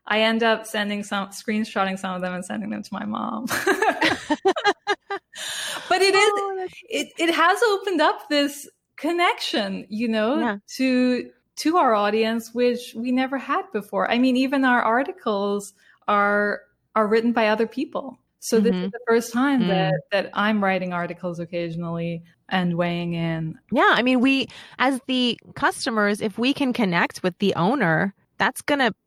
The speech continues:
Speaker 2: create a much stronger relationship.
Speaker 1: Yeah. Yeah. I'll, and I'll tell you something else that was, so I, I had interviews with, I mean, I feel like they were really great interviews. I had
Speaker 2: I know,
Speaker 1: one
Speaker 2: I
Speaker 1: with
Speaker 2: was one of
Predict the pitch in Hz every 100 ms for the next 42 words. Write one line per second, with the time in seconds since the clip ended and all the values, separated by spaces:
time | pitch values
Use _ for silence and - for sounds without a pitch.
0 | _ - 254 240 202 190 247 - - -
1 | 165 202 214 185 165 156 220 - 98 -
2 | - 180 - _ _ 202 185 170 165 -
3 | _ - 185 170 165 - _ 220 214 233
4 | 233 233 254 262 254 233 233 220 220 220
5 | 202 196 190 - - - 240 226 233 247
6 | - - 233 226 277 262 247 254 254 247
7 | 240 240 240 226 - - _ 202 220 214
8 | 220 214 - - - - _ - 262 262
9 | 233 - 226 262 330 269 196 190 185 -
10 | _ _ - 190 185 180 - 262 247 170
11 | - 170 180 175 170 - 180 185 - 175
12 | 175 170 165 - _ - 185 220 214 220
13 | 196 208 220 285